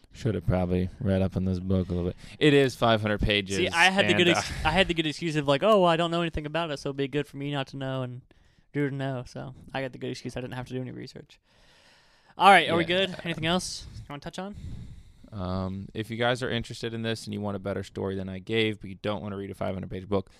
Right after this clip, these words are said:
Speaker 1: there is a movie. The movie is pretty decent.
Speaker 2: What's it
Speaker 1: Um,
Speaker 2: called?
Speaker 1: I believe it's called Stanford Prison Experiment,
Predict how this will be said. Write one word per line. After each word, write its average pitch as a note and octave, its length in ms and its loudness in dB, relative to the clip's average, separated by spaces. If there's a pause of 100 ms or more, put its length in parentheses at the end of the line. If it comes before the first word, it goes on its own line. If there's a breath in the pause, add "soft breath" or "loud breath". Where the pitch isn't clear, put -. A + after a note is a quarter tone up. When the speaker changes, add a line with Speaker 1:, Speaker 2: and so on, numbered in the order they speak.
(160 soft breath)
Speaker 1:
there G#2 160 -2
is G#2+ 220 0
a G#2 40 2
movie. G2 460 -2 (300)
The - 80 -10
movie F#2 240 -4
is F#2 100 -8
pretty F2+ 220 -10
decent. F#2 480 -4 (680 soft breath)
Speaker 2:
What's F#2+ 340 -6
it C3 60 -8
Speaker 1:
Um, - 20 -14
Speaker 2:
called? B2+ 200 -8 (1700)
Speaker 1:
I G2+ 120 -6
believe G2 260 -2
it's G2 100 -6
called F#2 240 -6
Stanford F#2 400 -8
Prison F2+ 240 -10
Experiment, - 400 -14